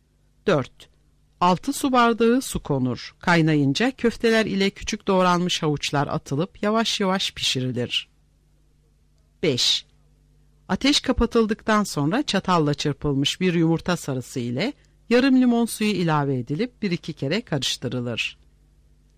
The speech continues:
Bulgurlu köfte. Malzemeler: beş yüz gram dana kıyma, üç dört çorba kaşığı ince bulgur, bir yumurta, yarım demet dereotu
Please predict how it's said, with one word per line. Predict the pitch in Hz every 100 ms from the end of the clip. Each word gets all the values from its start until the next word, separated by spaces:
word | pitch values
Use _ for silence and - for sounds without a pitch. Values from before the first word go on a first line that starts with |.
| _ _ 233
Bulgurlu | 220 196 208 196
köfte. | - 127 - - 110 - _ _ _ _ _ _ _ _ _ _ _ _ -
Malzemeler: | 185 160 156 139 127 117 113 - _ _ _ _ _ _ _ _ -
beş | 277 -
yüz | 262 226
gram | 240 247 254
dana | 180 170
kıyma, | 180 - 135 131 123 - _ _ _ _ -
üç | 202 -
dört | 180 -
çorba | - 160 147
kaşığı | 143 131 - 151 233 -
ince | 175 160 196
bulgur, | 147 127 127 127 - - _ _ _ _ -
bir | 214 247
yumurta, | 226 208 185 156 - 165 220 339 -
yarım | 202 214 202 180
demet | 160 160 - 165
dereotu | 160 156 131 - - 208